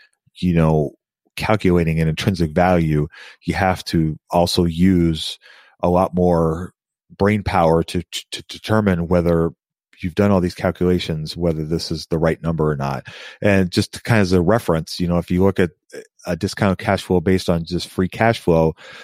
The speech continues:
the price per share comes up at, to twenty-seven dollars and seventy-five cents. And if you use the earnings-based calculation, which is what most people use,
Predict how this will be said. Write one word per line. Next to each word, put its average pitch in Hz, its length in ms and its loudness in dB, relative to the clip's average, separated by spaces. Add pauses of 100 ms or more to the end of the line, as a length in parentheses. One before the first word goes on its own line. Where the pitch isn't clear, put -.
(120)
the 98 80 0
price - 260 -2
per - 120 -4
share 90 280 0
comes 90 260 -2
up 87 140 2 (160)
at, 87 220 -2
to - 100 -16
twenty-seven 90 480 -2
dollars 82 300 0
and 76 100 -12
seventy-five 73 500 -6
cents. 120 340 0
And 90 120 2
if 85 100 -8
you 90 60 0
use 87 220 2
the 90 120 -2
earnings-based 98 680 0
calculation, 82 640 0
which 82 180 -4
is 82 120 -10
what 85 180 -2
most 104 220 0
people 76 260 -2
use, 73 280 -2